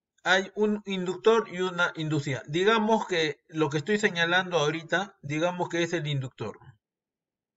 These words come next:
¿Ya? Digamos que este es el inductor. Inductor es el que induce, ¿no? El que genera movimiento, es el mando. Digamos que ese es el eje de mando. Si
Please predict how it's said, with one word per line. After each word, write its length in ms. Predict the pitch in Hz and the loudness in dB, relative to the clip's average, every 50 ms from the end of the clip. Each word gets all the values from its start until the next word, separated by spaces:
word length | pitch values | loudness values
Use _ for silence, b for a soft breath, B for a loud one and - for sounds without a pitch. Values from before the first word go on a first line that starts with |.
| _ _ _ _ _ _ _ _ _ _ _ _ | _ _ _ _ _ _ _ _ _ _ _ _
¿Ya? 220 | - 123 131 131 - _ | -12 -10 -10 -10 -10 _
Digamos 400 | 143 147 156 170 175 170 160 - | -6 -4 -4 -4 -4 -4 -4 -4
que 60 | 175 | -4
este 140 | 156 175 180 | -4 -4 -4
es 100 | - - | -4 -4
el 100 | 147 139 | -4 -2
inductor. 400 | 143 127 117 113 - - 95 - - _ _ _ _ _ _ _ _ _ _ _ _ _ _ _ _ _ _ _ _ _ _ B B B B B B B _ | -4 -4 -4 -6 -10 -14 -14 -16 -18 _ _ _ _ _ _ _ _ _ _ _ _ _ _ _ _ _ _ _ _ _ _ B B B B B B B _
Inductor 540 | 143 151 156 165 170 160 - 208 202 202 196 | -6 -4 -2 -2 -4 2 2 4 4 6 6
es 240 | 208 214 208 - _ _ - | 6 4 4 2 _ _ -4
el 260 | 170 185 190 190 - | -2 -2 -2 -2 -2
que 300 | - 196 214 214 - _ _ | 0 0 0 0 -2 _ _
induce, 680 | 160 156 165 165 160 185 202 190 147 - - 120 123 131 | -6 -6 -6 -4 -4 -2 -2 -2 -2 -2 -4 -4 -4 -4
¿no? 200 | 143 160 160 82 | -4 -6 -6 -6
El 220 | 120 131 131 - | -8 -8 -8 -8
que 180 | - 135 131 131 | -8 -8 -8 -4
genera 420 | - 143 143 151 160 165 165 170 | -4 -4 -2 -2 -2 -2 -2 -2
movimiento, 600 | 156 151 143 139 143 143 143 135 120 104 127 131 | -2 -4 -4 -4 -4 -4 -4 -4 -4 -4 -4 -4
es 160 | 135 135 - _ | -4 -4 -6 _
el 200 | - 139 127 131 | -4 -4 -2 -2
mando. 560 | 143 156 160 147 127 117 113 107 98 - _ _ _ | 0 2 4 4 2 2 -4 -8 -10 -12 _ _ _
Digamos 340 | 147 156 175 175 175 170 139 | -4 -4 -4 -2 -4 -4 -2
que 140 | 165 170 | -2 -2
ese 100 | 170 175 | -2 -2
es 100 | 180 175 | -4 -4
el 120 | 165 139 147 | -4 -4 -4
eje 180 | 151 143 - | -4 -4 -4
de 80 | 143 139 | -4 -4
mando. 340 | 135 131 117 104 98 104 - - - _ _ _ _ _ _ _ _ _ _ _ _ B B B B B B B _ B B B B B | -4 -4 -4 -6 -8 -12 -14 -16 -20 _ _ _ _ _ _ _ _ _ _ _ _ B B B B B B B _ B B B B B
Si 320 | - - - 170 170 180 | -14 -8 -4 -2 -2 -2